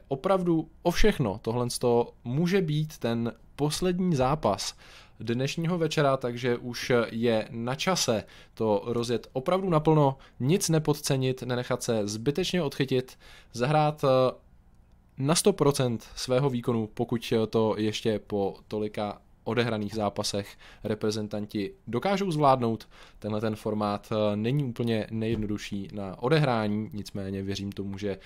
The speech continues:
každý League of Legends hráč je zvyklý hrát aspoň, eh,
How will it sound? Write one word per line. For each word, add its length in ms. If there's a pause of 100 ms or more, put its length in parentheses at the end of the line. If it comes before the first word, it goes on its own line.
(160)
každý 280
League 160
of 120
Legends 240
hráč 320
je 280
zvyklý 420
hrát 260
aspoň, 400
eh, 220